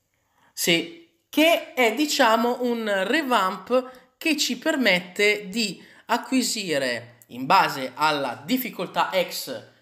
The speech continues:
che noi selezioniamo, cinque, dieci, quindici o venti Z-Power appunto di questo piccolo, che sono, anche lui è un P G abbastanza grosso, direi, eh,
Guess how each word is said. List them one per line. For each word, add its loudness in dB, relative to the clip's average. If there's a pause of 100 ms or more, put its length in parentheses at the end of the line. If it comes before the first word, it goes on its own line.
(180)
che 0
noi 0
selezioniamo, 0
cinque, 0
dieci, -6
quindici 0
o 4
venti 2 (160)
Z-Power 4
appunto -8
di -8
questo -10
piccolo, -10 (420)
che -6
sono, 2
anche 2
lui 4
è 6
un 4
P 0
G 0
abbastanza 0
grosso, -2 (220)
direi, -2
eh, -4